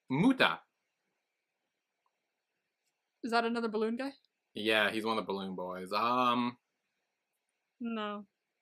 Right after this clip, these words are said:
Speaker 1: I'm gonna say
Speaker 2: I don't
Speaker 1: no.
Speaker 2: see them even interacting.
Speaker 1: Yeah.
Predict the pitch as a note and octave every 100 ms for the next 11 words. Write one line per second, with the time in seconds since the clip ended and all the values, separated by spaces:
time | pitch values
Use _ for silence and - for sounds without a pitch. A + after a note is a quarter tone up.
0 | _ - - B3+ - A3+ C4 C4+ C4+ A#3+
1 | A3+ A3 A3 A3 G3+ G#3 - G3+ G3+ G3
2 | - _ _ _ _ _ _ G2+ E2+ D2+